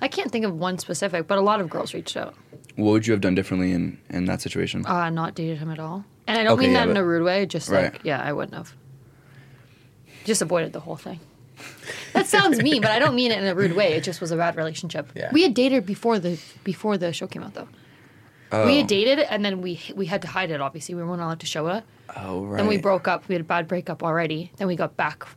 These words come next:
Speaker 1: when the show aired.
Speaker 2: Sounds toxic as shit.
Speaker 1: It was so bad. It was terrible.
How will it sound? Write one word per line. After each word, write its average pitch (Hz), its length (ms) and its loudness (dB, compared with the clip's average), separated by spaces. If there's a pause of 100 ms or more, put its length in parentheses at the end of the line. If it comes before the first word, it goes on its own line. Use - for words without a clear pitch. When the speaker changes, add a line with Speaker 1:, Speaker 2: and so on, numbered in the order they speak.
Speaker 1:
when 185 140 -4
the 165 60 -6
show 147 200 -8
aired. - 160 -6
Speaker 2:
Sounds 98 260 -4
toxic - 440 -8
as - 60 -12
shit. - 220 0
Speaker 1:
It 190 40 2
was 170 120 0
so 175 160 -4
bad. 147 240 -4
It - 540 -20
was 196 100 -14
terrible. - 320 -14